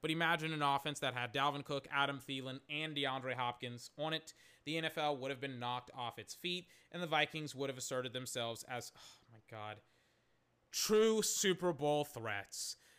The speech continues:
Not only that, but the destiny of the Packers and the rest of the N F C North would have shifted on a dime. Somewhere there's an alternative, there's an alternate universe where that reality is playing out. But in this one,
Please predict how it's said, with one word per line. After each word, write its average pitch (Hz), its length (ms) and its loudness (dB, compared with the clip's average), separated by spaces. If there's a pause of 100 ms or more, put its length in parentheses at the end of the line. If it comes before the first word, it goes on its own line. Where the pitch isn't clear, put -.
(160)
Not 160 280 4
only 170 300 2
that, 131 420 2
but 127 160 -6
the 131 100 -4
destiny 151 720 -2
of 123 160 -4
the 110 80 -8
Packers 151 840 2 (640)
and 170 140 4
the 165 80 4
rest 151 280 2
of 151 80 -8
the 147 140 -6
N 139 80 -2
F 139 100 -2
C 135 440 -2
North 123 460 -4
would 131 200 -2
have 123 80 -2
shifted 123 500 -4 (100)
on 107 100 -8
a 95 100 -10
dime. 143 440 4 (320)
Somewhere 165 560 2
there's 131 260 0
an 123 80 -6
alternative, 147 800 -2 (500)
there's 127 200 -4
an 131 60 -6
alternate 143 460 -4
universe 120 720 -4 (360)
where 120 260 -2
that 123 360 4
reality 110 600 -2
is - 100 -12
playing 107 340 -8
out. 131 360 4
But 120 100 -6
in 110 160 -10
this 156 260 -2
one, 135 380 -6